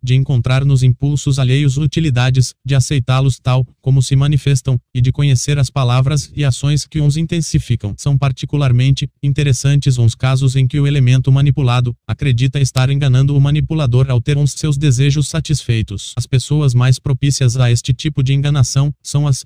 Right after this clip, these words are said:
pouco evoluídas, muito primitivas e que querem sempre levar vantagem às custas do próximo. Obviamente, e exigida imensa frieza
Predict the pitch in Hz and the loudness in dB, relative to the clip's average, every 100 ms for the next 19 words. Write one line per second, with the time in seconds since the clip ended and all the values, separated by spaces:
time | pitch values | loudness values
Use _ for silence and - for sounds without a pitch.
0 | _ 143 147 147 143 143 143 131 135 123 | _ -4 -2 0 0 2 2 2 2 0
1 | - _ 127 151 160 135 147 151 123 156 | -4 _ 0 0 0 -2 0 0 0 -2
2 | 156 139 - 139 131 _ 131 135 135 135 | -2 -4 -2 -2 -2 _ -6 -2 0 0
3 | - 165 160 147 127 127 135 143 123 131 | 0 -2 0 0 2 0 0 0 0 2
4 | 135 147 143 135 147 143 160 139 139 113 | 2 2 0 0 -2 -2 -4 -4 -2 0
5 | 110 - 104 101 131 147 131 127 135 135 | 0 -2 -6 -4 -2 0 2 2 2 -2
6 | - 127 123 135 117 135 143 135 123 135 | -6 0 2 4 2 2 2 2 2 2
7 | 143 127 - 139 139 143 | 0 -2 0 0 0 -2